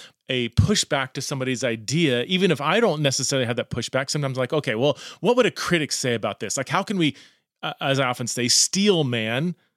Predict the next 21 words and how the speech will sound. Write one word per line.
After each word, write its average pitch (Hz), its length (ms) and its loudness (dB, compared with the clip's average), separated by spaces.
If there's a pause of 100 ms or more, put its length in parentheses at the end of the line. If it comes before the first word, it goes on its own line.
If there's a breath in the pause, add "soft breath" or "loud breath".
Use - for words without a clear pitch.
(360)
or 104 60 -16
steel 107 260 -6
person?" 127 460 -8 (500)
I 147 40 -8
think 120 140 -10
people 107 220 -10
just 90 160 -10
say, 110 160 -8
still - 240 -8
say - 160 -16
steel - 340 -12
man. 98 220 -10
Anyway, 113 240 -2 (160 loud breath)
steel 196 440 2
man, 123 400 0 (280 soft breath)
kind 139 180 0
of 131 140 0
the 139 160 4
alternative 135 560 0
viewpoint. 95 720 -10
Um, 95 460 -8